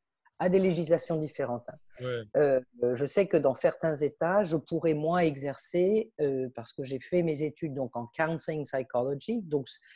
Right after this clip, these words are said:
Speaker 1: c'est le niveau maîtrise, hein, euh, euh, counseling psychology, sur,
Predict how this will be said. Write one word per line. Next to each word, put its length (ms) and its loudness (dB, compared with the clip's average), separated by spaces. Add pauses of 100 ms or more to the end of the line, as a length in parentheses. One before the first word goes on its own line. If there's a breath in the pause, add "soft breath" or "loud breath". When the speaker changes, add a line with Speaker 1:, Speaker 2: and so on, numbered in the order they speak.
(140 soft breath)
Speaker 1:
c'est 160 -2
le 60 0
niveau 260 2
maîtrise, 480 -2
hein, 260 -8
euh, 220 -4 (800 soft breath)
euh, 320 2 (180)
counseling 420 0
psychology, 920 -2
sur, 240 -2